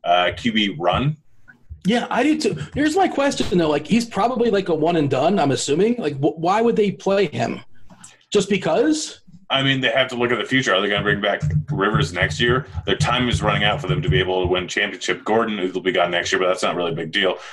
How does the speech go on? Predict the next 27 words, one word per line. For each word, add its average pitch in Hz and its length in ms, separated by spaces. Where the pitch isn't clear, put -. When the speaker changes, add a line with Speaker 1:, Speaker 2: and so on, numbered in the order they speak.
Speaker 1:
They 104 80
still 139 200
have 135 140
Keenan 117 260
Allen, 101 440
Hunter 107 340
Henry, 98 480
Mike 104 300
Williams, 98 460
all 123 180
the 123 100
young 120 200
defense. 110 340
Like, 110 260
people 165 220
don't 127 100
realize 120 340
that 87 100
Hayward, 110 440
uh, 92 280
King, 107 440
what's 92 240
his 90 100
name, 95 200
Joey 104 260
Bosa, 104 640
like, 98 180